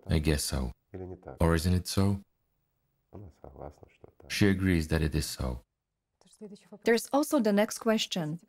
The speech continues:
Speaker 2: Can you please ask them, if they were to give advice to humanity, what advice would that be?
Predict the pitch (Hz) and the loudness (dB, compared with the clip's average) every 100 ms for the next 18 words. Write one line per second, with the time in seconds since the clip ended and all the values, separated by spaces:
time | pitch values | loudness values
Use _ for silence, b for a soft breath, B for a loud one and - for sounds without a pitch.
0 | 208 208 208 - 214 - 196 - 247 330 | -16 -16 -18 -20 -20 -18 -18 0 4 4
1 | 311 330 - - 240 233 196 185 170 185 | 4 0 0 2 2 2 0 0 -2 -4
2 | 180 208 - 226 226 294 294 294 247 226 | -10 -18 0 2 4 6 4 4 2 4
3 | 254 202 190 208 208 - 185 190 185 185 | 4 2 2 2 2 0 0 2 4 2
4 | 180 151 143 165 214 214 - 165 180 269 | 0 -2 -4 -6 -12 -14 -16 -6 2 4
5 | 294 202 208 208 202 180 175 165 156 123 | 4 2 4 4 2 -2 -2 -2 -4 -8